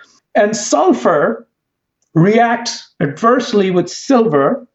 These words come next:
and silver is found in all semiconductor chips and modules. The shield on the module is actually made of silver. So we worked with Skyworks to create a module that is silver free. And what that does is,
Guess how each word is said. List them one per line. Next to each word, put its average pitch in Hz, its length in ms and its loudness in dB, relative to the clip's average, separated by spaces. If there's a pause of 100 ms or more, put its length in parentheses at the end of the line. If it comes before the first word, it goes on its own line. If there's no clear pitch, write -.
(260)
and 185 160 -2
silver 240 560 2
is 196 140 -2
found 196 420 0
in 175 220 -4 (240)
all 220 720 2 (100)
semiconductor 190 920 0
chips - 320 -6
and 175 120 0
modules. 143 540 0
The 170 100 0
shield 262 580 4
on 196 240 0
the 180 60 2
module 180 580 2
is 160 220 -6
actually 180 400 -2
made 165 200 2
of 151 80 -4
silver. - 460 -4 (640)
So - 160 0
we 220 100 4
worked 247 380 0
with 233 100 2
Skyworks 214 680 0
to - 80 -2
create 226 340 2
a - 20 4
module 190 460 2
that 185 100 4
is 190 140 -2
silver 196 280 2
free. 233 280 0 (540)
And 190 120 2
what 220 160 0
that 185 220 0
does 247 240 2
is, 190 280 -2